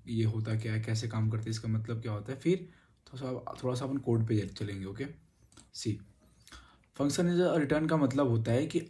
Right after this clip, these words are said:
आप एक फंक्शन को दूसरे फंक्शन के रूप में रिटर्न कर सकते हैं।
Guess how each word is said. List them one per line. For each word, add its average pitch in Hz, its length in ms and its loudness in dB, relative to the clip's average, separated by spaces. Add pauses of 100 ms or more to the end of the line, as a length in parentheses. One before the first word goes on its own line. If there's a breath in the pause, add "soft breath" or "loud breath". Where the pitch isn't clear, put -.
आप 151 260 8
एक 165 160 0
फंक्शन 139 420 4
को 127 340 -2 (280 loud breath)
दूसरे 131 380 4
फंक्शन 156 480 2
के 160 320 2 (300 loud breath)
रूप 143 340 6
में 139 220 6
रिटर्न 180 340 4
कर 151 120 2
सकते 117 360 -2
हैं। 104 220 -2